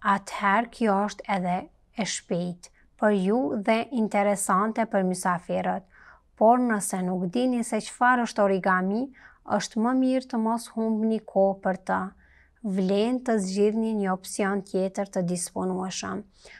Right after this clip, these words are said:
Pra, e shihni, nxënës të dashur, se sa kohë duhet për të bërë një ftesë.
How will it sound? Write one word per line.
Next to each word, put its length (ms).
Pra, 280
e 80
shihni, 400
nxënës 400
të 80
dashur, 520
se 200
sa 300
kohë 320
duhet 480
për 240
të 160
bërë 560
një 200
ftesë. 640